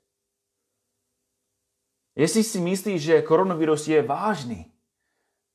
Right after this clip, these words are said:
jen počkej, až uvidíš svého stvořitele. Jestli, jestli lidi se bojí jako virusu,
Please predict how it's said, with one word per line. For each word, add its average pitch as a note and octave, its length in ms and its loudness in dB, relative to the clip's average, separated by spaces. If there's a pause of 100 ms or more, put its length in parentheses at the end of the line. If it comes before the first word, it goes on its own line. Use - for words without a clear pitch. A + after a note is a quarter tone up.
(220)
jen F#3 220 2
počkej, F#3+ 500 2
až E3 280 2
uvidíš E3+ 560 -6
svého F3 300 -4
stvořitele. D#3+ 840 -10 (960)
Jestli, G3+ 380 2 (180)
jestli F#3 400 -4
lidi G3+ 160 0
se G3 140 -2
bojí F#3+ 280 0
jako F3+ 200 0
virusu, D#3 720 -2